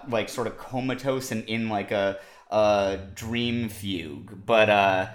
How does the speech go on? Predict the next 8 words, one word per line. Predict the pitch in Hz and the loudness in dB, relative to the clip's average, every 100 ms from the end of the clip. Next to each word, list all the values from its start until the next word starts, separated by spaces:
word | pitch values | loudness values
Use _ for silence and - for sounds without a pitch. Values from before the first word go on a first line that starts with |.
| - - - | -14 -14 -2
yeah, | 120 95 | 0 2
we're | 110 | 0
dealing | 107 143 143 | 0 0 0
with | 123 110 | -2 -4
little | 113 117 | -2 0
boy | 107 107 98 | 0 -2 -4
Justice | 95 101 87 - 90 - | -4 -6 -6 -8 -14 -14
here. | - - | -14 -14